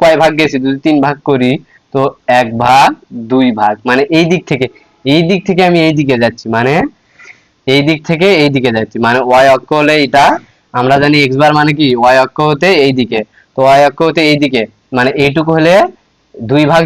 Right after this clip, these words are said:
যাচ্ছে, এজন্য টু বি বাই থ্রি, মানে টু, টু থার্ড into b। এটা আমরা জানি না, কিন্তু আমরা তো, এটা তো এইটুকু জানি, আমরা জানি এইটুকু, আমরা জানি এইটুকু টু থার্ড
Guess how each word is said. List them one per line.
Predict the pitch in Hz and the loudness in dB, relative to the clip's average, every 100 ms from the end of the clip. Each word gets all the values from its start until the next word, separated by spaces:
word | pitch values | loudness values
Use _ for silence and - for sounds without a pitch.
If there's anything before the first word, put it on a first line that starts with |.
| 160 | 0
যাচ্ছে, | 165 - 175 | 0 0 0
এজন্য | 147 156 170 208 349 - _ _ _ _ _ - | 2 2 2 2 -2 -8 _ _ _ _ _ -4
টু | 180 202 262 392 - _ _ - 120 113 | 0 2 2 0 -6 _ _ -12 -10 -2
বি | 151 170 240 339 _ - | 0 2 0 -4 _ -4
বাই | 127 123 - | -2 -2 -4
থ্রি, | 123 113 107 - | -4 -4 -6 -4
মানে | 117 117 | -6 -4
টু, | 160 175 - - _ _ _ - | -2 -4 -6 -18 _ _ _ -2
টু | 165 185 - | -2 0 2
থার্ড | 156 190 339 - - _ _ - | 4 4 0 -8 -20 _ _ -4
into | 143 131 185 240 | -4 0 0 0
b। | 135 127 113 | 0 0 -2
এটা | 127 143 | 0 0
আমরা | 147 147 | 0 2
জানি | 147 151 156 | 2 2 2
না, | 190 359 - _ _ _ _ | 0 -2 -8 _ _ _ _
কিন্তু | 135 160 | 0 2
আমরা | 170 175 | 4 2
তো, | 196 | 2
এটা | 170 180 | 0 0
তো | 202 196 | 0 2
এইটুকু | 202 208 226 196 | 2 2 2 2
জানি, | 151 123 110 _ 127 | 0 -2 -6 _ -4
আমরা | 135 151 | -2 0
জানি | 180 165 | 0 0
এইটুকু, | 170 185 190 156 117 - _ _ _ | 0 0 0 0 -2 -6 _ _ _
আমরা | 135 147 | -2 0
জানি | 165 160 | 2 0
এইটুকু | 156 185 202 - | 0 0 -2 -2
টু | 170 180 240 415 392 - _ _ _ _ - 427 427 415 403 427 415 392 - _ _ - - - 349 - _ _ - | 0 2 4 2 0 -10 _ _ _ _ -18 -16 -16 -16 -14 -16 -14 -18 -18 _ _ -18 -16 -16 -16 -18 _ _ -10
থার্ড | - 147 180 | 0 2 4